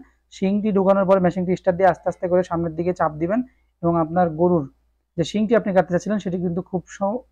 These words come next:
অনায়াসে অল্প সময়ের মধ্যে কেটে যাবে। তো প্রিয় খামারি ভাই এবং বন্ধুরা, এই ছিল আজকের মেশিনের video। ভিডিওটি শুরু থেকে শেষ পর্যন্ত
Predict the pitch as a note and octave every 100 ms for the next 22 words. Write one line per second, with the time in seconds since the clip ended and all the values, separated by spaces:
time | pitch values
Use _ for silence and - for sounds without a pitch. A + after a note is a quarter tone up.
0 | - F#3 G3+ G#3 G3 F3 E3+ F3+ F3+ F3
1 | D#3+ F3 E3 D3+ C#3 C3 _ _ _ _
2 | _ _ _ _ _ _ _ - - E3
3 | F3 F3+ F#3 F#3 G3 G3+ A3 C4+ C4+ -
4 | F3+ G#3 G#3 F3+ - F#3+ F#3 F#3+ F#3+ F3
5 | F3 G3+ C4+ - _ _ _ _ _ _
6 | _ _ _ _ _ _ _ _ _ _
7 | _ _ - F3+ F#3 G3+ F#3+ F#3+ F3+ F3
8 | G3 G3